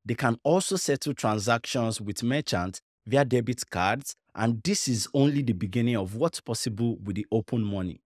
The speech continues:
Some of these activities require third parties to facilitate the transactions, but here's an example of how you would use Seku to facilitate near instant U S D C transfers between your application users.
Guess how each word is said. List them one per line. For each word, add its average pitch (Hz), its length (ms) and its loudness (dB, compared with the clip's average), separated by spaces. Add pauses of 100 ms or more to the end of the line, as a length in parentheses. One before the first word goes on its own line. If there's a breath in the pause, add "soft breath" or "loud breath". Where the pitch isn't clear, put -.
(120)
Some 208 200 4
of 113 300 0
these 143 320 2
activities 123 720 -2
require 127 560 2
third 147 260 2
parties 113 580 -2
to 107 100 -6
facilitate 113 800 -2
the 90 120 -10
transactions, 92 800 -4 (280)
but 123 120 2
here's 165 200 4
an 113 160 6
example 113 560 0
of 98 180 -2
how 160 200 2
you 123 160 2
would 104 160 -2
use 131 400 0 (160)
Seku - 380 -2
to 101 100 -8
facilitate - 760 -4
near 139 320 2
instant 120 500 0
U 117 100 2
S 104 100 0
D 107 140 -4
C - 180 -4
transfers 104 680 -2 (340)
between 135 280 0
your 110 180 2
application 104 640 -2
users. 78 640 -6